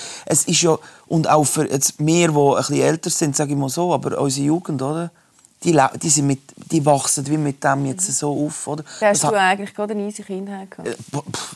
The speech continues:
Speaker 1: äh, die
Speaker 2: Oder? Das
Speaker 1: schönste
Speaker 2: ist die
Speaker 1: Kindheit,
Speaker 2: Kindheit.
Speaker 1: ja. Und ich meine, das ist crazy und, äh,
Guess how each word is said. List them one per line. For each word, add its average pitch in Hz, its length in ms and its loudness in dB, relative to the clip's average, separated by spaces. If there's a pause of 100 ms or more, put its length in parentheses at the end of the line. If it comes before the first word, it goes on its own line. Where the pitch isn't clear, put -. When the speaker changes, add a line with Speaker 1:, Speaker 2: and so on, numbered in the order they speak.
Speaker 1:
äh, 76 40 -12
die - 200 -8
Speaker 2:
Oder? 196 100 -4
Das 202 40 -2
Speaker 1:
schönste 208 260 -2
Speaker 2:
ist 220 80 -6
die 240 60 -6
Speaker 1:
Kindheit, 233 380 -6
Speaker 2:
Kindheit. 196 200 -6
Speaker 1:
ja. 208 420 -4 (440)
Und 165 180 -2
ich 156 120 -4
meine, 135 640 -6 (720)
das - 240 -4
ist - 160 0
crazy 294 580 -2
und, 123 240 -4
äh, - 460 -8